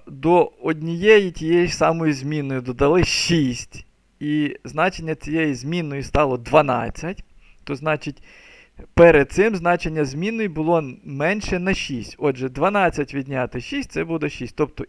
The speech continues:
х перед виконанням цієї команди дом-, дорівнювало шість. Петрик послідовно виконав дві команди: х присвоїти y і y присвоїти х. Що ви можете сказати про значення змінних х та y після виконання цих команд? Поясніть свою відповідь.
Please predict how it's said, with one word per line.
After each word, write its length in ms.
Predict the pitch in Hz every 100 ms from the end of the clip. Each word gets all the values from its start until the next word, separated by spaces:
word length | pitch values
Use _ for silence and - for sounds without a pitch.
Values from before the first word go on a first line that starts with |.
| 190
х 380 | 196 240 - - - _ - -
перед 360 | 180 170 185
виконанням 560 | 196 202 190 185 180 175
цієї 340 | 170 170 165
команди 460 | 160 160 165 165 147
дом-, 340 | 135 131 131
дорівнювало 640 | 135 127 131 147 139 135 147
шість. 440 | - 113 104 - _ _ - - - - -
Петрик 440 | 156 202 - 180
послідовно 640 | - 190 165 156 185 190 151
виконав 460 | 175 190 185 175
дві 200 | 135 156
команди: 520 | - 180 160 123 110 -
х 260 | 190 220 -
присвоїти 720 | - 156 - 147 131 - -
y 560 | 180 156 147 139 247 - -
і 420 | 165 151 165 214
y 160 | 233 233
присвоїти 960 | - 139 - 143 156 165 170 180 135
х. 140 | - - - _ - - - - - - _ -
Що 180 | 214
ви 100 | 226
можете 380 | 202 196 180 175
сказати 460 | - 170 175 165 160
про 160 | 151
значення 460 | 143 160 151 147 139
змінних 380 | 131 147 143 123
х 340 | - 170 -
та 100 | -
y 440 | - 175 226 233 -
після 240 | 160 151
виконання 560 | 135 139 135 151 170 165
цих 260 | - 147 -
команд? 380 | 147 123 113
Поясніть 460 | - 123 113 160 165
свою 240 | - 143
відповідь. 480 | 123 131 - - -